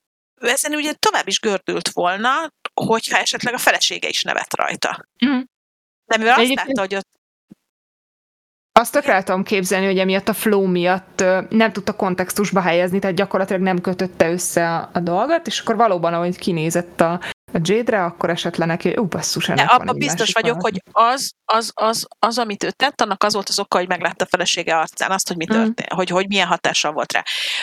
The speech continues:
Speaker 1: Ö, személy szerint én ennél nagyobbat ütöttem volna. És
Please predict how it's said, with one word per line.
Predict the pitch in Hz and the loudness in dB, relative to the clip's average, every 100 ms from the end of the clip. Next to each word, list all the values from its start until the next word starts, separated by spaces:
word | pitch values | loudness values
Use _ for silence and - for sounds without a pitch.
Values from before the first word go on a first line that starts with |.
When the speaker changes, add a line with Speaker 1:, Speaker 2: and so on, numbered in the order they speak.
| - | 0
Speaker 1:
Ö, | 190 175 | 2 2
személy | 165 320 202 | 0 0 -2
szerint | - 208 202 - - | -2 -4 -4 -8 -4
én | 196 196 202 | -2 0 0
ennél | - 196 202 | 0 0 0
nagyobbat | 208 185 160 165 | 2 0 0 -2
ütöttem | - 135 - - - | -4 -6 -4 -6 -4
volna. | - - - - _ _ _ 190 | -6 -4 -4 -8 _ _ _ -2
És | 180 - - | 2 0 0